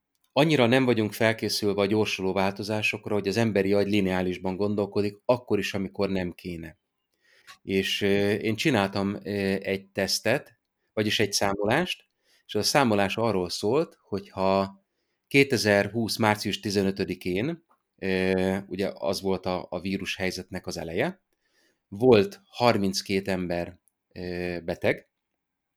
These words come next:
vajon hány beteg ember lesz, hogyha a változásnak a, a növekedése az tíz százalék per nap, tehát tíz százalékkal nő a betegek száma?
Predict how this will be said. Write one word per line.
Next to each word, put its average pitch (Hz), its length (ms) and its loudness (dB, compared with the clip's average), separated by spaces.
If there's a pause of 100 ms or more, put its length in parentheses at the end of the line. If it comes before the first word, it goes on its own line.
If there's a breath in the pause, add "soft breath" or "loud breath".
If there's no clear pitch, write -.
(800 loud breath)
vajon 120 240 4
hány 127 260 2
beteg 110 280 2
ember 95 280 2
lesz, 101 220 0
hogyha 95 280 -6
a 92 60 0
változásnak 92 720 -2
a, 95 380 0
a - 80 -12
növekedése 101 720 -4
az 95 140 -4
tíz 98 200 -8
százalék 87 520 -6
per 87 200 -8
nap, 82 240 -12
tehát 95 180 -12
tíz 104 160 -6
százalékkal 90 580 -6
nő 87 140 -8
a 82 40 -8
betegek - 380 -12
száma? 143 520 -8